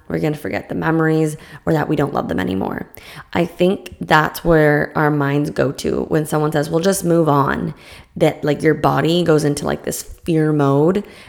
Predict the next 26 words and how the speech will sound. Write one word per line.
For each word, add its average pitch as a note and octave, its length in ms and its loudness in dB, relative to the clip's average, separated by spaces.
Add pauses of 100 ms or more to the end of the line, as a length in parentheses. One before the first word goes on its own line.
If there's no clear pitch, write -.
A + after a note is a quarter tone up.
(240)
or, D3+ 180 4
like, D3 300 -2
"I D#3 40 0
don't D3 340 0
want C3+ 300 -4
to F3 80 -4
move F3+ 220 2
on" F#3 220 2
mode F#3 200 2
because E3 320 0
I - 140 -4
don't F#3 240 0
want E3+ 220 -4
to E3 100 -2
pretend D#3+ 680 -2
I E3 80 -4
don't D#3 200 0
love D#3 200 -2
them D3 100 -2
anymore, F3 400 -4 (320)
or, D#3+ 180 -2
"I E3 140 -2
don't F3+ 200 0
want - 240 -2
to E3+ 100 -8
believe, D#3 640 0